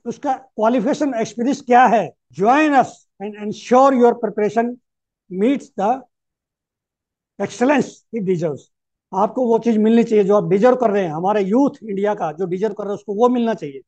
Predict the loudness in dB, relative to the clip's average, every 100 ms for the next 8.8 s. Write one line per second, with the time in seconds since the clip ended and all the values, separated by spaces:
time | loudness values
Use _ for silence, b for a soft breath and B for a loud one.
0 | _ _ _ _ _ -10 -2 0 2 2
1 | 4 4 4 2 0 -2 -6 -6 -2 -2
2 | 0 -2 -2 -6 _ _ _ -12 -10 -10
3 | -12 -8 -4 0 0 0 -2 -4 _ _
4 | _ _ _ _ _ _ _ 0 2 0
5 | -2 -2 -8 -8 -14 -16 _ _ _ _
6 | _ _ _ _ _ -10 -10 -4 -2 0
7 | 0 -2 -4 -4 -2 0 0 0 -2 -4
8 | -2 0 2 2 0 -2 -6 -10